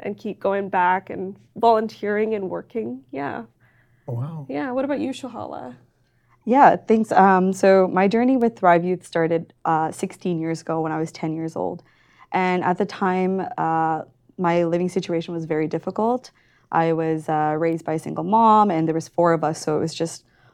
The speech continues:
Speaker 3: overall can be chaotic at some times. And I also dealt with a lot of trauma, childhood trauma at home.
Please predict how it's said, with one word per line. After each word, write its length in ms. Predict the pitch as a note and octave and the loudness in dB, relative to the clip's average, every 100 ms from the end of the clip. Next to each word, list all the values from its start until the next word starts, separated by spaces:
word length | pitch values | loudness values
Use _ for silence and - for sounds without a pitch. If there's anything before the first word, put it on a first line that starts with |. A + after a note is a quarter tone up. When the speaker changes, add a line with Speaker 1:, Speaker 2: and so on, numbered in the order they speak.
| _ | _
Speaker 3:
overall 560 | F#3 F3+ F3 E3+ E3+ F3 | 2 4 6 6 6 2
can 220 | - F#3+ | 0 2
be 80 | E3+ | 2
chaotic 440 | - E3+ D#3+ D#3+ | 2 6 6 6
at 80 | D#3+ | -2
some 160 | - D#3+ | -2 -2
times. 460 | - D#3 D#3 D#3 | 0 0 0 0
And 280 | D3+ D3+ D3+ - _ _ - | 0 -2 -2 -8 _ _ 4
I 220 | D#3+ D#3 | 6 6
also 420 | - D#3+ - D#3+ | 6 4 4 0
dealt 280 | D#3 D#3 D3+ | 2 0 -2
with 120 | D#3+ | -2
a 60 | D#3+ | -2
lot 220 | D#3 D3+ | 0 0
of 100 | D#3 | -2
trauma, 600 | - D3 D3+ D#3 D#3 D#3 - | -6 -4 -2 0 -2 -4 -6
childhood 380 | - D#3 D#3+ - | 0 2 0 -2
trauma 220 | D3+ D3 | -4 -4
at 80 | D#3 | -4
home. 360 | D3 F#3 B3 | -4 -2 -4